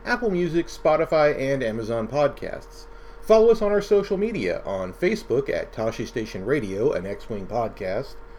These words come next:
on Twitter at Tashi Station X W,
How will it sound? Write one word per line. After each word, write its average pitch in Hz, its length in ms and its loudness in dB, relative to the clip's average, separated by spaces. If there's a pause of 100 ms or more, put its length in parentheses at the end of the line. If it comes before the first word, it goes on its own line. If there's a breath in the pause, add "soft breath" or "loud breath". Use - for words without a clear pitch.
(280 loud breath)
on 123 240 0
Twitter 190 480 4
at 107 240 -2
Tashi 160 480 -2
Station 151 560 -6
X - 320 -6
W, 107 480 -2